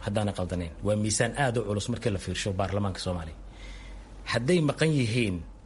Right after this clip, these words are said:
in la yiraahdo, "Wix hawshii waan wadaynaa," waxaan is leeyahay calaamad booba oo ixtiraam darro ah, oo wixii lagu heshiiyey, waxa lagu heshiiyi karaba ka soo horjeeda meesha ka socda. Qodobada haddaan dib ugu laabto, wixii lagu heshiiyey la qoray,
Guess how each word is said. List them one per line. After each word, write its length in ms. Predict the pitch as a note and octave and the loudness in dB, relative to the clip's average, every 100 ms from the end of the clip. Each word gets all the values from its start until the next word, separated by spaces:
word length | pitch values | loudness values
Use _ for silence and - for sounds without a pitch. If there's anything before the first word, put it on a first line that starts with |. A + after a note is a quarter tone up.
| - - | -12 0
in 100 | C#3+ | 2
la 60 | |
yiraahdo, 340 | C3 A#2+ A#2 B2+ | 4 4 4 4
"Wix 120 | C#3 | 0
hawshii 300 | G#2+ C#3 - A#2 | 2 2 2 2
waan 140 | G#2+ | 4
wadaynaa," 420 | C3 G#2+ F2+ E2+ - - - - - | 2 2 0 -4 -8 -16 -20 -18 -10
waxaan 220 | - B2+ | -2 0
is 100 | A2+ | 2
leeyahay 300 | A#2+ A#2 G2+ | 2 2 2
calaamad 400 | F#2+ G#2 G#2 A#2 G2 G#2 | 2 2 4 2 0 2
booba 320 | A#2 F#2 F2 - - - - - | 4 2 -4 -10 -18 -18 -16 -2
oo 100 | B2+ | 0
ixtiraam 420 | G#2+ - G#2+ G2+ G2 | 0 -2 0 2 2
darro 200 | G2+ A2+ | 2 0
ah, 160 | F2+ - - - - | -2 -10 -14 -16 -2
oo 80 | B2+ | 2
wixii 180 | D3+ C#3+ | 2 2
lagu 180 | B2+ C#3+ | 2 2
heshiiyey, 440 | B2+ - B2+ C3 | 2 2 2 2
waxa 160 | D3+ C3 | 2 2
lagu 140 | C#3+ E3 | 4 2
heshiiyi 280 | A#2+ C#3 | 2 -2
karaba 260 | B2+ A2+ A2 - - | 2 2 2 -4 -2
ka 100 | D3+ | 0
soo 140 | B2+ | 2
horjeeda 360 | G2+ G#2 G2 F2+ | 0 0 -2 0
meesha 220 | F2+ - | -2 -4
ka 80 | - | -6
socda. 300 | - - - - - - - - - - - - - - | -6 -8 -12 -16 -16 -16 -14 -14 -14 -16 -16 -16 -10 2
Qodobada 440 | B2+ C3 B2 D#3 | 4 4 4 4
haddaan 240 | A#2+ A#2+ A2+ | 4 2 2
dib 140 | D3+ | 2
ugu 160 | C#3+ B2+ | 2 2
laabto, 380 | A2+ F2+ - - - - - B2 | 2 0 -4 -12 -12 -16 -8 -2
wixii 320 | C#3 - B2 A2+ | 0 2 2 2
lagu 180 | A#2+ | 2
heshiiyey 500 | B2 A#2 - A2 A#2 G#2 | 0 0 0 2 2 2
la 100 | F#2+ | 0
qoray, 340 | - G#2 G#2+ | 0 2 2